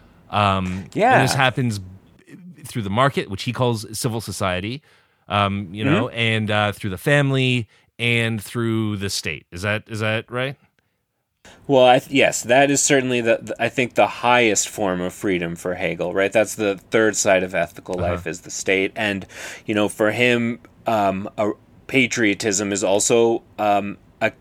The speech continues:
Speaker 2: constitutive part of the, of the well-lived life.
Speaker 1: So, like, I mean, this is
Speaker 2: But that's where things get
Speaker 1: Right.
Speaker 2: kind of frightening. <laughs>
Speaker 1: Well,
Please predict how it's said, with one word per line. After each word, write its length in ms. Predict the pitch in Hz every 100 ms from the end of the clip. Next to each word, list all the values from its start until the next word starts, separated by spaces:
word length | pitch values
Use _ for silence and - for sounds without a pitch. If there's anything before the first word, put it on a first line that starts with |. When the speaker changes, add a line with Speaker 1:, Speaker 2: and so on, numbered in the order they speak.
| -
Speaker 2:
constitutive 920 | 123 107 - 117 101 110 98 92 -
part 280 | 104 101 92
of 220 | 90 90
the, 120 | 92 -
of 160 | 98
the 100 | 92
well-lived 640 | 95 95 95 95 90 85 -
life. 160 | 85
Speaker 1:
So, 60 | 151
like, 160 | 147 -
I 60 |
mean, 160 | 151 151
this 160 | 180
is 160 | 196 156
Speaker 2:
But 240 | 131 135
that's 200 | 135 151
where 120 | 185 170
things 260 | 190 175
get 140 | 175 123
Speaker 1:
Right. 80 | 90
Speaker 2:
kind 160 | 160
of 80 | 147
frightening. 520 | 139 131 147 - 180
<laughs> 180 | 143 196
Speaker 1:
Well, 340 | 214 151 202